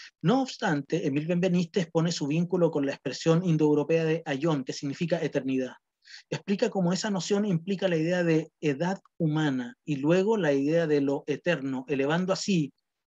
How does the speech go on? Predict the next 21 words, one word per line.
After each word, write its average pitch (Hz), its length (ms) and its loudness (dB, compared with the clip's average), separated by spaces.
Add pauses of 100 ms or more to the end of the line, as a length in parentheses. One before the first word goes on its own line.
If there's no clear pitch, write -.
a 135 220 -2
intemporal 190 680 0
una 170 180 2
noción 160 260 -2
estrictamente 151 500 -2
temporal, 127 420 -4 (320)
de 143 120 4
modo 170 260 4
que 170 200 0
aion 202 360 2
designa 180 400 -2
una 156 160 -2
fuerza 170 440 -2
vital. 131 460 -4 (440)
Así - 260 0
los 175 180 -2
adverbios 156 400 -2
temporales 147 480 -2
derivados 139 480 0
de 127 260 -4
neutro 170 680 0